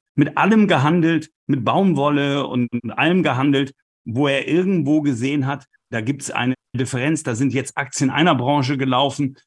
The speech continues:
jetzt müssten eigentlich die anderen auch kommen. Und wir kennen ja alle sein berühmtestes Bonmot, obwohl er das jetzt gar nicht so als Credo für immer ausgegeben hat. Man kann's aber als Credo für immer ausgeben, diese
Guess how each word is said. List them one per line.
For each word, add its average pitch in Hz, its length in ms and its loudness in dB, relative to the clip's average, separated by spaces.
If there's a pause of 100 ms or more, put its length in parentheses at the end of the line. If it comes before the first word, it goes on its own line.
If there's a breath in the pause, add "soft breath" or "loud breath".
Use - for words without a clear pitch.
(300 soft breath)
jetzt 117 160 -4
müssten 147 240 2
eigentlich 135 240 2
die - 140 0
anderen 156 400 2
auch 139 240 -4
kommen. 151 460 -4 (260)
Und 131 320 4 (280 loud breath)
wir 127 300 -2
kennen 165 240 4
ja 135 200 4
alle 123 180 0
sein 113 160 0
berühmtestes 143 720 2
Bonmot, 127 480 0
obwohl 123 200 -4
er 139 160 -6
das 139 180 -4
jetzt 131 200 -6
gar 135 160 -2
nicht 135 100 -2
so 131 140 -4
als - 240 -10
Credo 143 460 2
für 135 200 0
immer 165 380 2
ausgegeben 107 540 0
hat. 107 120 -2
Man 135 160 -2
kann's 233 300 0
aber 120 160 -2
als - 180 -10
Credo 104 240 -4
für 110 120 -4
immer 113 180 -2
ausgeben, 117 420 0
diese 123 280 0